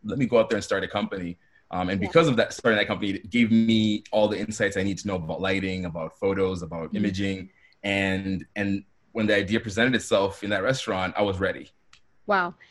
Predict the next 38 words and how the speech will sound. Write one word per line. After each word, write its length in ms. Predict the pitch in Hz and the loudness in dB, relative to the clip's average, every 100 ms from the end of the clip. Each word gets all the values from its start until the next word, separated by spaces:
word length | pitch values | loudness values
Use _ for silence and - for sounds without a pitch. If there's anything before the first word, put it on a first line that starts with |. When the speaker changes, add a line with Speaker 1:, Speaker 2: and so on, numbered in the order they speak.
| - 294 | -4 4
Speaker 2:
You 60 | |
know, 80 | 349 | 4
it's 120 | 320 | 6
interesting. 380 | 339 320 302 226 | 4 2 2 2
Someone 320 | 214 294 277 | 4 4 4
was 100 | 240 | 2
recently 360 | 233 262 269 226 | 2 0 -2 -4
telling 280 | - 240 226 | 0 0 2
me 120 | 214 | 2
this 320 | 196 202 - | 2 0 0
week, 260 | 294 262 180 | 2 2 2
they're 140 | 247 | 2
an 80 | 240 | 4
entrepreneur 480 | 196 190 190 196 202 | 2 2 -2 -2 -2
for 140 | 190 | 0
several 260 | 185 202 196 | 0 2 4
years, 320 | 196 196 185 - _ - | 4 4 2 -6 _ 0
and 80 | 240 | 2
they 80 | 247 | 6
said 260 | 285 240 | 6 8
they 120 | 269 | 8
had 100 | 294 | 8
gotten 240 | 247 233 226 | 6 4 4
to 100 | 220 | 2
a 60 | |
point 400 | 208 - 247 208 | 2 2 2 4
where 100 | 190 | 2
they 140 | 202 220 | 4 2
were 100 | 208 | 0
sitting 380 | - 233 226 208 | 0 0 2 0
with 120 | 208 | 4
their 120 | 311 | 4
boss, 460 | 202 170 - 202 220 | 4 0 -2 -8 -2
and 100 | 208 | 0
their 80 | |
boss 240 | 196 202 202 | 4 4 4
said, 160 | 196 | 2
"Hey, 180 | 202 - | 2 -2